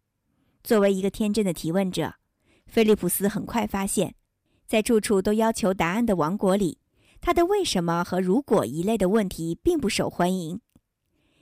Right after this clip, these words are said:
在很多专业性比较强的场合中，基础性、根本性问题常常会让人变得没有耐心，甚至感觉不舒服。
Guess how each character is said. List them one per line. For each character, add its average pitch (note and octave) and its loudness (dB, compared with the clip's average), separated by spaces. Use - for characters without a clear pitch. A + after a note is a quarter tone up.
在 E4 2
很 G3+ 0
多 D#4+ 4
专 E4+ 0
业 D4+ 2
性 A3 0
比 E3+ -4
较 D#3 0
强 F3 -4
的 D#4 0
场 F#3+ -4
合 - -8
中， A3 0
基 G4+ 4
础 A#3+ 2
性、 F#3 0
根 F#4 0
本 F#3 0
性 G3 0
问 G#3 2
题 F3 -4
常 B3 0
常 D#4 2
会 B3 4
让 G#3 2
人 F#3 -2
变 A3+ 0
得 F#3 -2
没 E3 -4
有 E3+ 0
耐 F3+ -4
心， C#4 0
甚 G#3+ 0
至 F#3 -2
感 F3 -4
觉 E3+ -2
不 G#3+ 0
舒 C4+ 0
服。 - -12